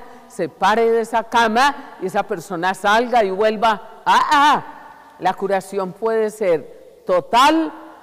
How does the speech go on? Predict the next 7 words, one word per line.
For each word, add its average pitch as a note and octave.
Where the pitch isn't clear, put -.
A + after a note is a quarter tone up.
o F3
parcial. D#3
¿Cuál D#4+
es E4
la D#4
curación G3
parcial? F#3